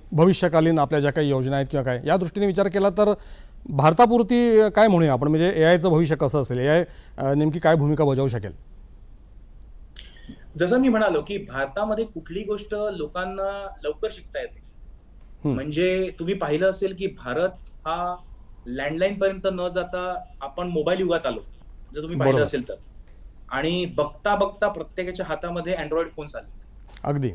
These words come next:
Speaker 2: किंवा तुम्ही डिजिटल पेमेंट बद्दल पाहिलं,
Speaker 1: हम्म.
Speaker 2: तर जेव्हा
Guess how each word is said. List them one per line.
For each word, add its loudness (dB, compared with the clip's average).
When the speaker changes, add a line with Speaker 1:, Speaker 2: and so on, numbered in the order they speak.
Speaker 2:
किंवा 0
तुम्ही -2
डिजिटल -2
पेमेंट -2
बद्दल -2
पाहिलं, -10
Speaker 1:
हम्म. 0
Speaker 2:
तर 2
जेव्हा 0